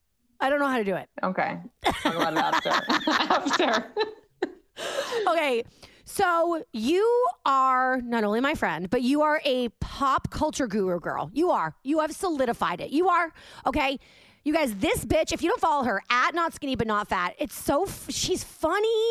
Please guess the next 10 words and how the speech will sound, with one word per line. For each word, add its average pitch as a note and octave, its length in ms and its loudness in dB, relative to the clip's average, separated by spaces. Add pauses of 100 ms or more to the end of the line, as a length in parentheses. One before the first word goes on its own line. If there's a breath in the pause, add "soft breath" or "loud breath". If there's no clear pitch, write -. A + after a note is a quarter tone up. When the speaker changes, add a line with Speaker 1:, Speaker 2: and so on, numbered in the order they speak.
(100)
Speaker 1:
and D4+ 120 -2
she D#4 100 0
has C#4 80 2
her C4+ 80 0
own B3 240 0
little B3+ 180 -2
secret A3+ 360 -4
language F#4 840 0 (320 loud breath)
and D#4+ 480 0 (240 soft breath)
literally F#4 640 0